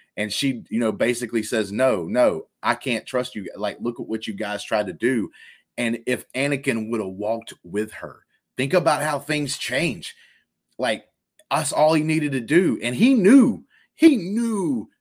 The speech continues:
deep down he should do it. He knew he should leave, but, like, he didn't. And that's what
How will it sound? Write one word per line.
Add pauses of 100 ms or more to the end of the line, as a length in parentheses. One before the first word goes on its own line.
(120)
deep
down
he
should
do
it. (300)
He
knew
he
should
leave, (540)
but,
like,
he
didn't. (440)
And
that's
what